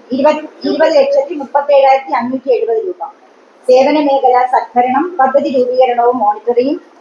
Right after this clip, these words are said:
മൂന്ന് ലക്ഷം രൂപ, മികച്ച ഭരണ പ്രവർത്തനങ്ങൾ ആറ് ലക്ഷത്തി നാൽപത്തി ഒന്നായിരത്തി ഇരുന്നൂറ്റി എഴുപത് രൂപ, കമ്പ്യൂട്ടർവൽക്കരണം അഞ്ച് ലക്ഷം രൂപ,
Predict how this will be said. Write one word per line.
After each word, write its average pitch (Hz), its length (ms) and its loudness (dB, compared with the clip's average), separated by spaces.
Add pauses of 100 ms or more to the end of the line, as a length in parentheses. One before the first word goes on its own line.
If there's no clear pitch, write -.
(260)
മൂന്ന് 285 240 4
ലക്ഷം 269 220 -2
രൂപ, 185 280 -8 (360)
മികച്ച 285 300 -8
ഭരണ 254 380 0
പ്രവർത്തനങ്ങൾ 254 680 0
ആറ് 254 280 0
ലക്ഷത്തി 262 320 -4
നാൽപത്തി 254 500 -2
ഒന്നായിരത്തി 247 400 -2
ഇരുന്നൂറ്റി 247 420 -6
എഴുപത് 233 360 2
രൂപ, 214 200 2 (500)
കമ്പ്യൂട്ടർവൽക്കരണം 254 1000 0
അഞ്ച് 233 240 -4
ലക്ഷം 254 280 -2
രൂപ, 202 280 -2